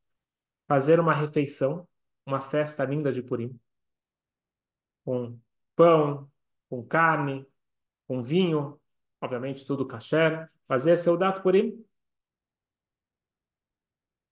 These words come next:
Agora, nem todo mundo tem condições de fazer Seudat Purim. Certo? Não é todo mundo que tem os meios. Então,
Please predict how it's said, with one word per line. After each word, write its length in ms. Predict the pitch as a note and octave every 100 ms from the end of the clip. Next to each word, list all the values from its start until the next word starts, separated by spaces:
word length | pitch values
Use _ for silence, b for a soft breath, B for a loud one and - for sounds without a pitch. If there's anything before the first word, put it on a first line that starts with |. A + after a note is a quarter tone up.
| _ _
Agora, 320 | D3+ D3+ E3+
nem 180 | E3+ G#3+
todo 260 | G#3 G3 F3+
mundo 340 | D3+ G3 E3+
tem 120 | C#3+
condições 880 | C3+ C#3 B2+ A#2 - B2 A#2 - - -
de 120 | C#3
fazer 240 | C#3 B2 A#2+
Seudat 420 | B2 A#2+ A#2+ -
Purim. 280 | A2+ G#2 - _ _ _ _ _ _ _ _ _ _ _ _ _ _ _ _ _ _ _ _ _ _ _ _
Certo? 420 | - D#3 G3+ - - _
Não 220 | F3 C#3+ D#3
é 80 |
todo 260 | F#3 G3+ F#3+
mundo 260 | D#3+ C#3+ C3
que 120 | C3+
tem 500 | - F#3 D#3+ B2 _ _ _ _
os 180 | C#3+ C3+
meios. 640 | D3+ G#3+ G#3 C#3 - - _ _ _ _ _ _
Então, 460 | C3 C#3 E3+ -